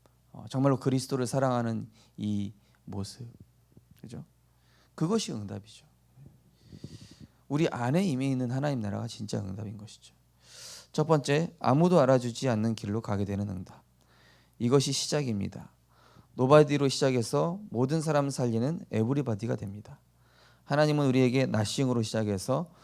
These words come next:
모든 것을 살리는 에브리띵이 되게 하십니다. 이 과정 가운데 남은 자, 순례자, 정복자의 길을 가게 됩니다. 이것이 렘넌트 일곱 명이 간 길입니다.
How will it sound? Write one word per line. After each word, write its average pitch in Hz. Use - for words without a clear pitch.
모든 151
것을 156
살리는 135
에브리띵이 113
되게 101
하십니다. -
이 156
과정 135
가운데 123
남은 113
자, 113
순례자, 117
정복자의 127
길을 117
가게 104
됩니다. 113
이것이 135
렘넌트 123
일곱 143
명이 139
간 110
길입니다. 101